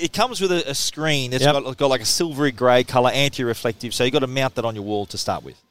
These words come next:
Speaker 2: Wh-, white
Speaker 1: And
Speaker 2: glove installation. This is part of the price, which we
Speaker 1: Correct.
Speaker 2: don't know. So this is all
Speaker 1: Absolutely right.
Speaker 2: included.
Speaker 1: So we're pricing. I'm tipping this is gonna be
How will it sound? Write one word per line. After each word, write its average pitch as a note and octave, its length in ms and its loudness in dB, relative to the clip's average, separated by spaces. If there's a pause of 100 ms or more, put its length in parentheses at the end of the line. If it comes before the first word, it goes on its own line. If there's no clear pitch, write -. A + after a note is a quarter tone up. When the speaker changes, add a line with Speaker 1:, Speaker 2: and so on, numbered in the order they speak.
(100)
Speaker 2:
Wh-, E3+ 160 -4
white A3 180 6
Speaker 1:
And - 60 -2
Speaker 2:
glove A3 200 6
installation. F#3 480 4
This E3 140 -2
is D#3 80 -4
part F3 260 4
of - 0 -
the E3 120 6
price, D#3+ 220 4
which - 60 -4
we E3+ 140 4
Speaker 1:
Correct. D#3 100 2
Speaker 2:
don't D3 180 4
know. F3+ 200 4
So - 140 -2
this D#3+ 140 2
is E3 60 0
all D#3 140 4
Speaker 1:
Absolutely F3 160 4
right. D3+ 40 2
Speaker 2:
included. B2+ 420 4
Speaker 1:
So C3+ 120 -4
we're C#3 100 -6
pricing. D#3+ 580 2
I'm D#3+ 220 2
tipping C3+ 480 -8
this B2+ 220 -4
is C3 100 -4
gonna B2 200 -4
be G#2 440 -4